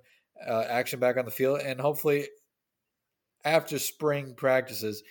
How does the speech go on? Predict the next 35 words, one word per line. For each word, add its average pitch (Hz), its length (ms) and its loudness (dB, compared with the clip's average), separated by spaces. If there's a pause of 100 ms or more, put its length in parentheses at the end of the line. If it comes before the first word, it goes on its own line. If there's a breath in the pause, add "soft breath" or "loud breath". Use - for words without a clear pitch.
(380 soft breath)
we 214 180 2
can 220 120 -4
start 233 280 0
getting 196 220 -2
more 180 200 0
into 160 200 -6
the 151 100 -4
recruiting 139 460 -2
side 123 260 0
of 107 80 -4
things 117 240 -4
again, 110 380 -2
uh, 104 260 -6
'cause 107 160 -8
I 113 120 2
always 110 200 0
know 113 100 -6
that's 107 180 -6
a 107 60 -10
pop-, 117 560 -4
popular 143 320 4
for 123 180 2
our 117 80 4
listeners, 110 460 -4
and, 101 120 -14 (460 soft breath)
uh, 107 280 -2
it's - 120 -6
a 160 40 6
lot 143 100 8
of - 80 0
fun 120 180 0
for 113 160 0
us 110 180 0
as 101 100 -12
well. 98 300 -4